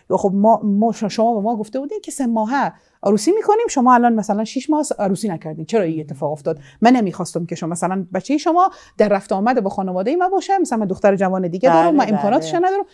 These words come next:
Speaker 2: این
Speaker 1: خب،
Speaker 2: سختگیری‌ها رو
Speaker 1: بله.
Speaker 2: پدرها دارن
Speaker 1: هست.
Speaker 2: معمولاً
Speaker 1: خب،
Speaker 2: در
Speaker 1: تا
Speaker 2: داخل
Speaker 1: یک اندازهٔ
Speaker 2: زندگی.
Speaker 1: خانم زوری باید بپذیریم که معقولم هست. ببینید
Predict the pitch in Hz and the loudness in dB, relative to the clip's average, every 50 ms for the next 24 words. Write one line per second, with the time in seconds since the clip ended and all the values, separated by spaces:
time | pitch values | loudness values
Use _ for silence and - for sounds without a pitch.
0 | _ - 311 349 392 226 226 202 - - 226 208 208 202 208 226 247 247 226 190 | _ -6 0 2 4 4 4 2 0 -4 -6 -4 -2 0 2 4 6 6 4 4
1 | 202 185 175 180 185 190 220 240 220 254 269 262 311 330 302 - - 160 165 160 | 2 2 2 2 2 2 2 2 2 4 4 6 6 6 4 4 2 -2 -2 -2
2 | 160 160 160 160 - - 156 151 226 - 330 370 392 415 330 254 285 269 302 302 | -2 0 4 4 4 4 2 -4 -4 -2 -2 0 0 0 0 0 0 0 0 -2
3 | 262 320 330 311 320 311 294 262 220 202 214 208 220 240 277 277 311 302 277 311 | -2 -4 -4 -4 -4 -4 -2 -2 -4 -4 -4 -4 -6 -6 -6 -4 -2 -2 0 2
4 | 311 285 - 294 233 226 196 190 190 220 196 180 156 - 151 - - 170 - - | 2 2 2 2 0 0 0 0 0 0 0 0 -2 -6 -10 -12 -14 -10 -6 -4
5 | 233 247 294 330 320 - | 0 2 2 2 2 0